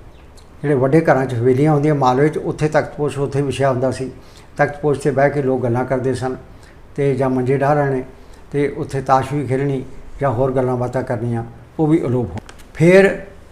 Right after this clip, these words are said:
ਇੱਕ ਘਰ ਵਿੱਚ ਚੀਜ਼ ਹੁੰਦੀ ਸੀ ਸੁਰਮੇਦਾਨੀ, ਇੱਕ ਹੁੰਦਾ ਸੀ, ਇੱਕ ਹੁੰਦੀ ਸੀ ਦਿਵਾਖੜੀ, ਇਹ ਦੀਵੇ ਤੋਂ ਬਣਿਆ ਲਫ਼ਜ਼। ਜਦੋਂ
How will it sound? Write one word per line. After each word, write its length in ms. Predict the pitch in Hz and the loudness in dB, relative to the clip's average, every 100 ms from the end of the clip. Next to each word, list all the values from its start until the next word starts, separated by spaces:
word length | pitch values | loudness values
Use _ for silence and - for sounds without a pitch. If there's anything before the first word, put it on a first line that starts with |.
| - | 0
ਇੱਕ 260 | 175 175 160 | 0 2 2
ਘਰ 100 | 135 | 2
ਵਿੱਚ 200 | 165 165 | 2 0
ਚੀਜ਼ 200 | 165 156 | 0 2
ਹੁੰਦੀ 220 | 160 156 | 0 0
ਸੀ 160 | 175 | -2
ਸੁਰਮੇਦਾਨੀ, 680 | 202 - 143 156 139 127 113 98 - - - - - - - - - | -2 2 4 4 4 2 0 -4 -14 -20 -20 -20 -20 -20 -20 -20 -6
ਇੱਕ 180 | 170 170 | -2 2
ਹੁੰਦਾ 240 | 170 175 165 | 4 6 6
ਸੀ, 160 | - - - | 2 -10 -8
ਇੱਕ 180 | 165 - | -6 -2
ਹੁੰਦੀ 160 | 156 | -2
ਸੀ 140 | 151 190 | -2 -2
ਦਿਵਾਖੜੀ, 580 | 135 127 127 131 143 90 - - - - - - | 2 4 4 2 -2 -2 -10 -20 -20 -20 -10 -2
ਇਹ 80 | 151 | 0
ਦੀਵੇ 280 | 139 147 | 2 4
ਤੋਂ 120 | 165 160 | 4 2
ਬਣਿਆ 260 | 127 120 | 0 -2
ਲਫ਼ਜ਼। 220 | 117 107 - - - - - - - - - - - | -2 -4 -10 -20 -20 -20 -20 -20 -20 -20 -20 -20 -8
ਜਦੋਂ 460 | 143 147 156 151 - | 0 4 6 6 2